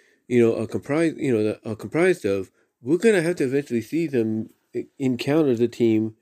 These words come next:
you know, that inspired the com-, the comprising, the coming together, if you will. I,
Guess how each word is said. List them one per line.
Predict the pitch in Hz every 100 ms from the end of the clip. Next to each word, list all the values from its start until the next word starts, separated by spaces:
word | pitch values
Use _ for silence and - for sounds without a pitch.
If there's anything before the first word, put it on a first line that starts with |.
| _ _ _ _ _ _
you | 123
know, | 120
that | 117 107
inspired | 120 - 139 147 131
the | 107
com-, | 104 117 - - _ -
the | 113
comprising, | 101 110 120 110 101 98 95
the | 101 98 -
coming | 127 113
together, | 104 101 104 95 95
if | 98 104
you | 95
will. | 98 73 - _ _ _ _ _ _ _ _ _ _ _ _ _ -
I, | 117 143 -